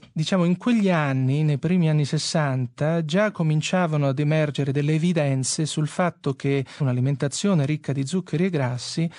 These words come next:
potesse essere un fattore di rischio importante per l'insorgenza di malattie non solo metaboliche come il diabete, ma anche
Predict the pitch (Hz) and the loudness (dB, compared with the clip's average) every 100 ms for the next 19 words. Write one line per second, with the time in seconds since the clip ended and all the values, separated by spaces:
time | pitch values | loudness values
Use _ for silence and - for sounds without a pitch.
0 | - - - 233 202 175 127 - 165 160 | -20 -14 -2 -2 2 0 0 -2 0 2
1 | 151 - 170 151 - - 147 147 147 214 | 0 0 0 0 -2 0 0 0 0 2
2 | 202 - 190 165 _ 190 180 143 135 143 | 0 0 -2 -2 _ 0 0 2 0 0
3 | 156 175 143 - - 175 180 185 - 202 | 2 2 0 -4 -2 2 2 2 -2 -4
4 | - 160 131 127 127 143 143 165 175 - | -2 0 0 0 -2 -4 -2 0 0 0
5 | 170 151 151 147 151 143 143 160 _ - | -2 0 -2 -2 -2 0 0 -2 _ -4
6 | 143 139 120 120 277 190 139 135 135 127 | 0 2 0 0 0 0 0 -2 -2 0
7 | 120 127 131 127 143 226 143 120 170 165 | -2 -2 -2 -2 0 -2 -2 -2 0 2
8 | 151 160 156 143 | 2 0 0 -2